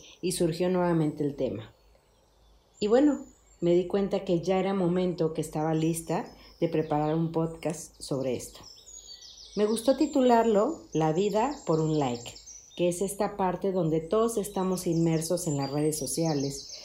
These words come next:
todo el tiempo estamos publicando o viendo publicaciones y al final de cuentas está este factor de hasta dónde puedes perder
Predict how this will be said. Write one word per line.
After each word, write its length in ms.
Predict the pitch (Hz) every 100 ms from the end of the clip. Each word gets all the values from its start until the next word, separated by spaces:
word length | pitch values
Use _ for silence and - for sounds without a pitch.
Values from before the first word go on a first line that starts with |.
| - -
todo 160 | 220 220
el 120 | 214
tiempo 240 | 214 190
estamos 360 | 180 170 160 160
publicando 880 | - 143 147 147 180 185 175 165 170
o 100 | 160
viendo 300 | 151 156 165
publicaciones 840 | 151 143 139 160 160 160 151 156 - - - -
y 80 | 185
al 80 | 185
final 260 | 202 214
de 160 | 240 254
cuentas 480 | 240 208 165 160 160
está 300 | 175 - 190
este 240 | 185 214
factor 520 | 202 175 - 180 170
de 120 | 165
hasta 340 | 156 151 165 160
dónde 380 | 185 262 269 262
puedes 460 | - 208 202 202
perder 640 | - 170 139 147 160 160